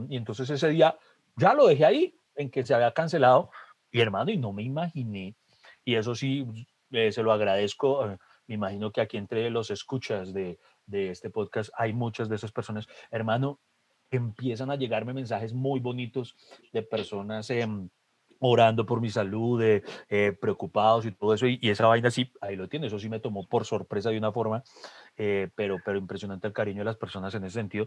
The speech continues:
<laughs> pero yo no, yo no esperaba eso, yo solamente quería decir, "Bueno, miren, si se cancela es por esto", y ya. Pero la vaina está en que después la cosa se complicó, y aquí ahora sí, entonces, respondiendo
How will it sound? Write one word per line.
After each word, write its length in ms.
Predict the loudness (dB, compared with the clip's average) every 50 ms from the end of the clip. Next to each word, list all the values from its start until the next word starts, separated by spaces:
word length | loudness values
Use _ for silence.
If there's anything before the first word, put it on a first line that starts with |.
| -6 -8
<laughs> 100 | 0 4
pero 180 | 4 6 6 4
yo 140 | 2 2 2
no, 100 | 2 2 2 -2 -4 -10 -10 _
yo 100 | -4 0 2
no 80 | 2
esperaba 460 | 0 2 2 2 4 6 6 6 6
eso, 140 | 6 4 2
yo 160 | 0 0 0
solamente 480 | 2 2 2 2 0 0 -2 -4 -4 -4 -6 -12 -18 -6 _
quería 200 | -2 0 2 2
decir, 160 | 0 0 0
"Bueno, 180 | -2 -2 -2 -2
miren, 200 | -2 -2 -2 -2
si 100 | -4 -2
se 120 | -4 -2 -2
cancela 320 | -2 -4 -4 -2 0 0
es 100 | 0 0
por 180 | 0 2 6 6
esto", 340 | 6 4 4 0 -10 -18 -18 _ _ _ _
y 100 | -14 -6
ya. 280 | -4 -2 -2 -2 -4 -8 _ _ _ -20 -20 -20 -20 -20 _ _ _ _ _
Pero 220 | 2 4 6 6
la 100 | 6 6
vaina 220 | 4 2 0 -4 -6
está 140 | -6 -8
en 80 | -6 -4
que 60 | -6 -6
después 200 | -4 -4 -4 -4
la 100 | -4 -4
cosa 180 | -4 -6 -4 -2
se 160 | 0 0 0
complicó, 380 | 0 0 0 0 -2 -2 0 0
y 60 | 0
aquí 180 | 0 0 0 -2
ahora 140 | -2 -2 -2
sí, 120 | -4 -4 -6
entonces, 360 | -4 -4 -4 -4 -4 -4 -6
respondiendo 720 | -6 -6 -6 -6 -6 -6 -6 -6 -6 -6 -4 -4 -4 -6